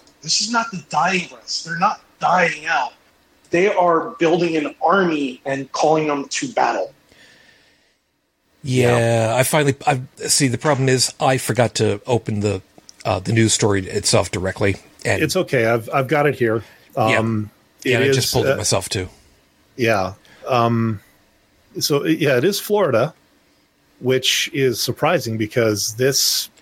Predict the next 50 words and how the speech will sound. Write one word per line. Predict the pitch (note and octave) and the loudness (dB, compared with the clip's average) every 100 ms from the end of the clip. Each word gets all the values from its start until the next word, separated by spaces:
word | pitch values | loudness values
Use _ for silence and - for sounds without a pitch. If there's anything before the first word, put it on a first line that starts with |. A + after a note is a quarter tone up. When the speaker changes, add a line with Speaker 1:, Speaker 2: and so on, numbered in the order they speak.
| _ - _ - | _ -20 _ -6
Speaker 3:
really, | G2+ C3 A2+ G2 | 0 2 2 -2
this | E2+ B2+ - | -2 -4 -2
honestly | A2+ B2+ C3 G#2+ | 0 0 0 -2
feels | - G#2 | -2 -2
a | G#2 | 0
lot | G#2 G#2+ | -2 -2
like | G2+ _ - | -6 _ -10
should | - G#2+ | -10 -8
be | F#2+ | -12
in | F2 | -8
Texas. | - B2+ - E2 - - - - - - - | -4 -4 -4 -8 -10 -12 -20 -20 -20 -20 -12
Speaker 2:
Yeah, | C#3 B2+ B2+ B2 A#2+ A#2 A2+ | -4 0 2 4 4 2 0
no. | A#2+ G#2 F#2 F#2+ - | 0 0 -2 -4 -2
I | |
mean, | A#2 A2+ | 0 0
y-, | A2 C#3 C3+ | -2 -6 -4
you | D3 F3 | 0 2
know | E3 D#3+ | 2 2
full | - C#3+ | 2 2
well | B2+ A#2 | 4 2
from | - A2 | 0 -2
a | |
lot | G#2+ A2+ | 2 2
of | A2+ | 2
the | A#2 | 0
other | A2+ A2 | 0 -2
podcasts | - - G2 G#2+ G2+ - | -2 -2 -2 -2 -2 -2
that | G#2 | -4
we | |
listen | G#2 G#2 - G#2 | -2 0 0 0
to | - G2+ G2 | 0 0 2
that, | G2 - | 0 -2
you | - - - - | -16 -16 -6 -2
know, | - | 0
Florida | - F3 D4+ A3+ C3 | 0 0 2 2 2
Man | B2 G2 | 2 0
is | F2+ G2+ | -4 0
always | D#3 G3 E3+ | 2 2 2
the | D3+ | 0
one | C#3+ | 0
that | C#3 | 0
we | C3 | 0
have | C3 | 0
to | B2 | -2
be | B2 | 0
watching | A2+ A#2+ - G#2 | 2 0 0 -2
out | G#2+ G#2+ | -2 -2
for | - F2 | -4 -4
because | E2+ F2+ F#2+ F2+ - C#5+ A#4+ - - - - _ - - - | -4 -2 -2 0 -2 -4 -10 -14 -20 -20 -20 _ -20 -12 -2
Speaker 3:
Uh, | F3+ F3+ | 0 0